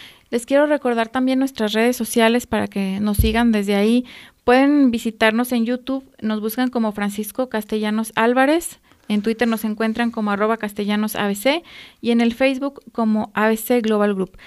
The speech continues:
Les quiero recordar la pregunta del día porque ya estamos en el último bloque, Francisco, y para que nos puedas contestar. Eh, porque de verdad que está muy intrigante. Dice, "Como extranjero y sin familiares americanos,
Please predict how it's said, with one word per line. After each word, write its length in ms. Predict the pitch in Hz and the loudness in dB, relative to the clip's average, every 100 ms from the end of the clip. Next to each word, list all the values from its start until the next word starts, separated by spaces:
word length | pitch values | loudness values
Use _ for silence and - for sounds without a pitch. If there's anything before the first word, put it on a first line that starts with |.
| - - | -14 -12
Les 140 | 202 | 2
quiero 140 | 254 | 4
recordar 360 | 302 294 233 226 | 4 2 2 2
la 120 | 269 | 2
pregunta 340 | 247 214 220 254 | 0 -2 -2 -2
del 100 | 233 | 0
día 160 | 247 | -2
porque 260 | 240 202 202 | -2 -4 -2
ya 120 | 202 | -4
estamos 300 | 202 233 233 | 0 0 2
en 120 | 208 | 0
el 100 | 208 | 0
último 320 | 214 240 240 214 | -2 -2 -2 0
bloque, 320 | 220 220 247 | -2 -2 -6
Francisco, 420 | 226 220 220 - | -8 -6 -8 -10
y 20 | |
para 200 | 220 202 | -8 -6
que 100 | 202 | -6
nos 160 | 202 190 | -8 -6
puedas 300 | 208 214 220 | -4 -4 -4
contestar. 580 | 233 220 214 208 233 240 - - - - _ - | -6 -4 -6 0 0 -2 -12 -20 -20 -20 _ -16
Eh, 560 | - 226 226 226 196 - _ _ - | -2 2 4 4 2 -4 _ _ -2
porque 500 | 247 240 233 - - | 0 4 4 4 0
de 140 | 254 | 2
verdad 320 | 254 247 262 262 | 2 2 0 -2
que 80 | |
está 220 | 285 285 269 | -6 -4 -4
muy 200 | 277 277 | -2 -4
intrigante. 540 | 262 240 226 226 233 | -2 0 0 0 -2
Dice, 300 | 226 220 233 | -2 -2 -2
"Como 220 | 240 240 | 0 0
extranjero 500 | 240 - 247 254 285 | -2 -2 -2 0 -2
y 60 | 294 | 0
sin 140 | 262 | -2
familiares 500 | 247 233 233 247 285 | 2 2 4 2 2
americanos, 600 | 269 226 - 233 220 220 | 0 0 0 0 0 -4